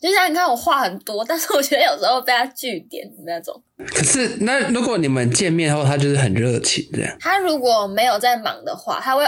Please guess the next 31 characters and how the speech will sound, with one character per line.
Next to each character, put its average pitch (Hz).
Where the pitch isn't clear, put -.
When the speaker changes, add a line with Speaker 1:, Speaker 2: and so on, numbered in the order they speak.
Speaker 1:
偶 214
尔 202
做 214
一 214
些 208
小， -
小 202
暖 208
暖 226
的 175
事 202
情。 -
但 294
是 311
如 269
果 202
他 220
刚 220
好 196
在 190
忙 -
的 233
话， 190
他 180
就 180
会 185
很 -
淡 180
定、 175
很 160
冷 -